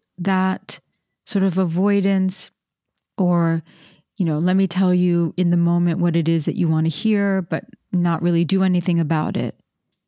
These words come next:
Literally because he was trying to buy time in which he can get ready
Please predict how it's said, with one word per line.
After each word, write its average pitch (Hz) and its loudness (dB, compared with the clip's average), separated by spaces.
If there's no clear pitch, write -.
Literally 226 2
because 180 -2
he - -4
was 180 -2
trying 214 0
to 175 -2
buy 196 0
time 180 -4
in 190 2
which 185 0
he 208 0
can 226 -2
get 226 -2
ready 180 -2